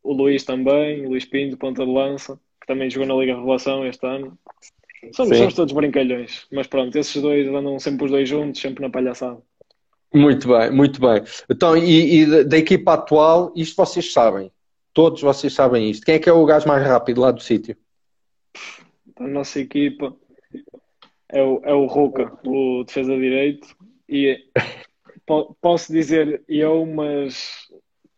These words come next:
Speaker 1: o
Speaker 2: Estás
Speaker 1: Roca,
Speaker 2: ali
Speaker 1: o
Speaker 2: quase,
Speaker 1: Roca, é, é,
Speaker 2: estás ali.
Speaker 1: é. <laughs>
Speaker 2: Ok,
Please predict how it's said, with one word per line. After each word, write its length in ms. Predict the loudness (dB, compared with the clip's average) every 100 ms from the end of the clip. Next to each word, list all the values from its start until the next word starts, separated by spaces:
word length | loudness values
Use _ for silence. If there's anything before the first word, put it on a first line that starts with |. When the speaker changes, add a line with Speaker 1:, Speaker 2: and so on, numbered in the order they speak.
| _
Speaker 1:
o 100 | 2 2
Speaker 2:
Estás 300 | 4 4 6
Speaker 1:
Roca, 60 |
Speaker 2:
ali 240 | 8 8 6
Speaker 1:
o 60 |
Speaker 2:
quase, 360 | 4 4 2 2
Speaker 1:
Roca, 40 |
é, 340 | 2 2 0 0
é, 20 |
Speaker 2:
estás 120 | 0
ali. 140 | 0 -2
Speaker 1:
é. 760 | -4 -10 -8 -8 -8 -12 -16
<laughs> 0 | _ _ _ _ _ -6 -6 0
Speaker 2:
Ok, 300 | 2 2